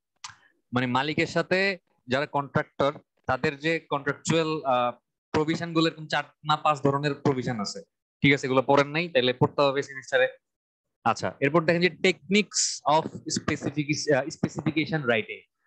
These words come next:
এটা কি জিনিস? ওই যে বললাম যে প্রপোজালের মধ্যে বলা থাকবে যে আপনি কোন কোম্পানির light দিবেন, কোন কোম্পানির fan দিবেন, per স্কয়ার feet কাজ কত রেটে করবেন, <clears throat> মানে specification গুলো একদম বলা থাকবে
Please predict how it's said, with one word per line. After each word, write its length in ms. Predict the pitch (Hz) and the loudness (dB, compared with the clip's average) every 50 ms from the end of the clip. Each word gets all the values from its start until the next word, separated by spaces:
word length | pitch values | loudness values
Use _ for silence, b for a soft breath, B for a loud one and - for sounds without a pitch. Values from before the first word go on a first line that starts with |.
| _ _ _ _ _ _ _ - | _ _ _ _ _ _ _ 0
এটা 180 | 139 147 170 | 2 4 4
কি 80 | 170 185 | 4 4
জিনিস? 220 | 180 180 185 185 | 4 4 6 6
ওই 180 | 196 202 185 180 | 6 6 6 4
যে 80 | 185 | 4
বললাম 340 | 185 165 175 165 170 175 170 | 4 2 2 0 0 -2 -2
যে 120 | 156 165 170 | -2 -2 -2
প্রপোজালের 500 | - - 170 156 151 160 156 165 165 165 | -2 -2 -2 0 0 2 2 2 0 0
মধ্যে 220 | 160 156 143 165 151 | -2 -2 -4 -2 0
বলা 200 | 139 139 143 143 | 0 0 0 0
থাকবে 480 | - 147 143 143 _ - 151 151 151 | -2 -4 -6 -6 _ -4 -2 -2 -2
যে 220 | 143 127 131 131 135 - | -2 -2 -2 -2 0 -2
আপনি 400 | 120 123 - - 139 139 139 139 _ _ _ _ _ _ - | -2 -4 -4 -6 -6 -6 -6 -6 _ _ _ _ _ _ -2
কোন 200 | - 156 156 151 | 0 0 0 0
কোম্পানির 420 | 143 160 147 131 143 139 147 143 | -2 -2 -2 -2 -4 -2 -2 0
light 200 | 139 131 127 123 120 | 0 0 -2 -2 -2
দিবেন, 260 | 120 127 123 131 131 | -2 0 0 0 -2
কোন 200 | 120 127 135 135 | -2 -2 -2 -2
কোম্পানির 380 | 127 143 131 117 131 131 131 127 | -4 -6 -6 -4 -4 -4 -4 -4
fan 240 | 120 - 113 110 - | -4 -6 -8 -4 -2
দিবেন, 240 | 123 123 123 127 123 - | -2 0 0 -2 -2 -2
per 160 | 127 123 127 | -2 -2 -2
স্কয়ার 280 | 123 - - 135 131 123 | -4 -4 -2 0 0 0
feet 220 | 120 135 127 123 | -2 -4 -6 -4
কাজ 220 | - 143 131 - - _ _ _ _ _ _ | -4 -4 -4 -4 -8 _ _ _ _ _ _
কত 180 | - 160 151 - | 0 2 4 4
রেটে 320 | 165 151 147 139 120 147 | 4 4 2 2 0 0
করবেন, 440 | 143 - 139 131 123 120 127 120 117 110 _ _ _ _ _ _ _ _ _ _ _ _ _ _ _ | 0 2 0 2 2 2 2 0 -2 -10 _ _ _ _ _ _ _ _ _ _ _ _ _ _ _
<clears throat> 300 | - - - 175 139 - | -2 -2 -2 -2 -4 -4
মানে 300 | - - _ - 240 127 - - | -6 -6 _ -10 -12 -10 -8 -8
specification 640 | - - - 185 - 175 175 190 180 180 160 175 175 | -6 -4 -4 -4 -4 -2 -2 -2 -2 -2 -2 0 2
গুলো 140 | 170 175 175 | 2 2 2
একদম 220 | 170 - 170 165 | 0 -2 -4 -2
বলা 200 | 151 143 143 143 | 0 0 0 0
থাকবে 300 | 139 - 127 - - - | -2 -6 -10 -10 -8 -8